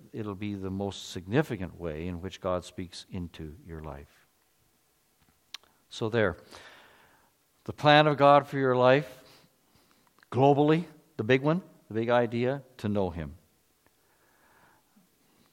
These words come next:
From the general to the particular, bringing it down, distilling it down. My own life purpose,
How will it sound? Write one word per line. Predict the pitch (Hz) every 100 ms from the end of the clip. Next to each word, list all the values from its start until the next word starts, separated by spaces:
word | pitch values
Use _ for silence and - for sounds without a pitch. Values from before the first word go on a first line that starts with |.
| _
From | - 101 95
the | 92 87
general | 98 113 135 147 143
to | 147 135
the | 131
particular, | 139 120 135 - 92 76 67 - 101
bringing | 113 117 117
it | 117 107
down, | 107 101 92
distilling | 85 87 - 110 107 101
it | 95
down. | 95 85 78 73 _ _ _ _ -
My | 98 101
own | 104 117 110
life | 110 110 113 -
purpose, | 113 107 131 - - -